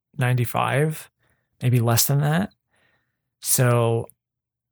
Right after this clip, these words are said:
I'm doing good there. Like, the fact that I've been able to maintain that weight, generally speaking, um, and I guess my sense, again, my sense of time is so stretched.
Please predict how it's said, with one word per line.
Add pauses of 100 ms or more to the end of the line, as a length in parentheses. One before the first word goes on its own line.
(180)
I'm
doing
good
there.
Like, (440)
the
fact
that
I've
been
able
to
maintain
that
weight, (120)
generally
speaking, (580)
um,
and
I
guess (600)
my
sense,
again,
my
sense
of
time
is
so
stretched.